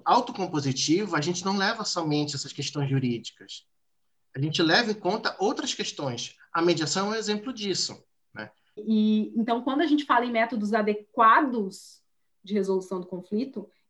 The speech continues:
Speaker 2: isso pressupõe uma análise do conflito, uma tipificação desse conflito por alguém que entenda esse assunto, pra que direcione pra cada porta, pra porta mais adequada.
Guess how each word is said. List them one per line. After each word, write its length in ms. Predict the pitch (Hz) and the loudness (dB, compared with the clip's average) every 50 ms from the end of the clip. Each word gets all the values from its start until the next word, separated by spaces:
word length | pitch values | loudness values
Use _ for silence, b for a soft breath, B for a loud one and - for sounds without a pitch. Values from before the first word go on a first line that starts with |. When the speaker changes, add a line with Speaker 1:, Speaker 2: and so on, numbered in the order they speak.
| _ - | _ -4
Speaker 2:
isso 320 | 247 254 262 - 302 285 | -2 -2 -2 -2 -4 -6
pressupõe 840 | 285 - 277 262 277 277 - - 320 302 - 302 247 214 214 247 254 - | -4 0 0 2 2 2 0 -2 -4 -2 2 4 4 6 6 4 2 0
uma 240 | 294 254 247 233 226 | -2 0 2 2 2
análise 800 | 233 233 233 226 220 214 208 202 202 208 214 247 226 262 339 | 2 2 2 2 4 4 4 6 4 4 4 4 4 4 4
do 140 | 330 339 311 | 4 2 0
conflito, 680 | 311 349 370 - - 302 254 226 - - - 311 - _ _ _ _ _ _ _ _ _ _ | -2 -4 -4 -2 -2 -2 -2 -2 -4 -8 -12 -16 -16 _ _ _ _ _ _ _ _ _ _
uma 220 | 226 233 233 226 233 | -2 0 0 0 -2
tipificação 1200 | 233 - - 302 294 359 349 - - 311 311 302 - 320 277 277 - - - 277 247 254 294 359 | 0 2 4 4 6 6 4 4 4 4 4 4 4 2 2 0 0 0 0 2 4 4 4 4
desse 280 | 427 427 427 - 349 302 | 4 2 2 2 0 2
conflito 460 | 311 311 294 294 - 269 254 269 240 | 4 4 2 4 2 -2 -2 -4 -4
por 160 | - 262 247 | -2 2 4
alguém 340 | 247 226 220 226 214 220 208 | 6 6 6 6 4 2 2
que 100 | 214 240 | 0 -2
entenda 600 | 254 240 - - 247 220 220 226 240 262 302 320 | -2 0 4 8 10 10 10 8 8 6 4 4
esse 180 | 330 320 - | 4 2 -2
assunto, 560 | 359 349 - - 285 233 220 220 214 - - - _ _ _ _ _ _ _ _ _ _ | -4 -2 -2 -2 -2 -2 -2 -4 -4 -8 -16 -20 _ _ _ _ _ _ _ _ _ _
pra 240 | - 269 254 240 240 | 0 4 6 6 6
que 160 | 240 - 311 | 6 6 6
direcione 1120 | 277 226 262 302 302 320 330 349 330 - - - 339 285 233 220 220 226 247 269 302 294 - _ _ _ _ _ - | 6 8 10 10 10 10 8 4 2 -2 0 2 4 6 6 6 6 4 2 -2 -6 -8 -12 _ _ _ _ _ -4
pra 180 | 254 262 262 | 0 0 0
cada 340 | 262 - 285 226 220 214 240 | 2 4 4 4 4 4 2
porta, 540 | 254 - - 269 254 240 233 233 - - 165 | 0 0 0 2 2 2 2 2 -2 -8 -10
pra 180 | - - 185 190 | -8 -8 -10 -6
porta 420 | - - 208 196 202 196 226 226 | -2 0 0 0 0 0 0 0
mais 300 | 233 208 180 175 180 180 | 0 0 0 0 0 -2
adequada. 640 | 196 196 208 208 - - 269 254 220 202 160 - | -2 -2 -2 -2 0 2 2 4 2 2 0 -4